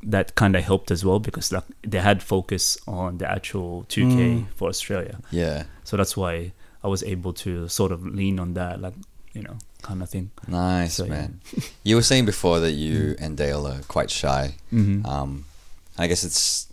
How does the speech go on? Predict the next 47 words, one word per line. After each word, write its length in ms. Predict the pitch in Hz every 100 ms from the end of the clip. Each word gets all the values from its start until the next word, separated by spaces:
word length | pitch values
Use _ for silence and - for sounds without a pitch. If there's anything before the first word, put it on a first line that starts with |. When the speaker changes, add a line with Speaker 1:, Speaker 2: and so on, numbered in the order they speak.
| -
Speaker 3:
um, 260 | 76 65 62 -
safe 180 | 113 -
to 60 | 92
assume 180 | - 85
that 100 | 76
you're, 140 | 78 71 64
you're 140 | 78 73
a 40 | 90
bit 60 | 80
of 80 |
an 80 | 73
introvert 460 | 78 - 80 95 107 -
as 100 | 78
well. 140 | 82 95
Speaker 1:
Yeah. 100 | 120 90
Speaker 3:
Like, 120 | 85 -
Speaker 1:
Mm-hmm. 240 | 113 107 107 - 82
Speaker 3:
um, 240 | 87 85 - - - - - - -
what 100 | 113
kind 220 | - 139 139
of 420 | 123 101 - - - -
things 540 | - - 101 98 90
do 100 | 85 87
you 180 | 85
do? 520 | 82 82 82 80 78 71 -
Like, 220 | 90 - - - - -
how 120 | 95
do 160 | 101 104
you, 540 | 104 92 90 82 76 - - - - - _ - - -
I 60 |
guess 120 | 87 -
the 80 |
question 260 | 98 92 95
I'm 40 | 87
trying 80 | 87
to 60 | 80
ask 340 | 71 78 -
is, 320 | 76 73 69 - - - - - -
how 80 | 95
do 60 |
you 180 | 110 107
continue 520 | - - 98 98 92
to 60 | 82
keep 320 | - 90 80 -
those 340 | 78 78 76
relationships 600 | 76 71 80 73 71 -
or, 360 | 69 67 67